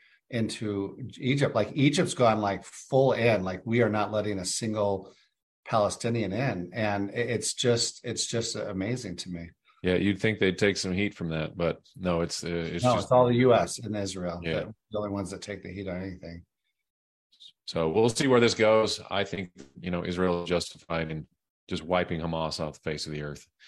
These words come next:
Speaker 1: And, you know, I, I understand that there's civilians in,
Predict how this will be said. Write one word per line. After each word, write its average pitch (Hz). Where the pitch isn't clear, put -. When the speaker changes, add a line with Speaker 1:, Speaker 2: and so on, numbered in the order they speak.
Speaker 1:
And, 139
you 160
know, 151
I, 156
I 151
understand 131
that 113
there's 110
civilians 110
in, 101